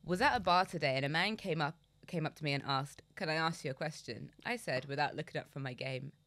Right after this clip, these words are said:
'No.' He was so taken aback by my answer, he asked, 'Are you serious?' And I looked up and stared at him.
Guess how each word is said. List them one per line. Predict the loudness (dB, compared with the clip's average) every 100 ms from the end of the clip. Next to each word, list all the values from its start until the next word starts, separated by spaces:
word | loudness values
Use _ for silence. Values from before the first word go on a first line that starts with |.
| _ -14
'No.' | -10 -10 -12 -18 _ _ _ _ _ _ -6
He | -2
was | -2
so | -2 -2
taken | -2 -2 -2
aback | -2 -4
by | -4
my | -4 -4
answer, | -6 -8 -10 -10 -4
he | 0
asked, | 0 0 -4 -6
'Are |
you | -6 -4
serious?' | -2 -2 -2 -6 -10 -12 -6
And | -2
I | 0
looked | -2 -6
up | -12 -12
and |
stared | -10 -8 -8
at | -10
him. | -12 -10